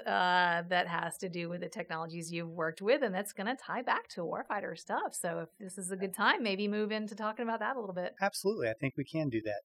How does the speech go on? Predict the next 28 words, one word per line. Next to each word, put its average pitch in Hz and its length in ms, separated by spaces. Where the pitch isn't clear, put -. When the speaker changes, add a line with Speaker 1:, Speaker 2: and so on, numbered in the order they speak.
Speaker 2:
My 139 340
job 165 400
as 180 100
Chang 127 360
has 131 120
transitioned. 120 760
I 123 80
am 120 240
now 123 340
the 110 120
Thor's 127 340
Hammer 113 380
engineering 117 520
lead. 107 300
As 131 160
the 120 160
Thor's 143 240
Hammer 143 320
engineering 127 460
lead, 117 240
let 120 80
me 123 140
bring 120 340
background 110 400
of 107 60
what 110 180
Thor's 107 280
Hammer 104 180